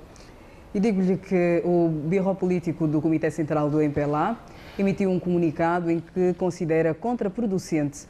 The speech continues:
quaisquer manifestações discursivas que contrariem a ação imediata do Executivo.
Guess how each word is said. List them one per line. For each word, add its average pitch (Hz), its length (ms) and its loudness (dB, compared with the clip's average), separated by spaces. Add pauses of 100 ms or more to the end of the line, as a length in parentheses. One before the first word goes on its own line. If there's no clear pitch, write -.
(180)
quaisquer 180 720 0
manifestações 170 880 -2
discursivas 170 840 -2 (280)
que 175 120 -2
contrariem 180 760 0
a 151 60 0
ação 165 460 -2
imediata 160 680 0
do 190 200 -2
Executivo. 160 720 -2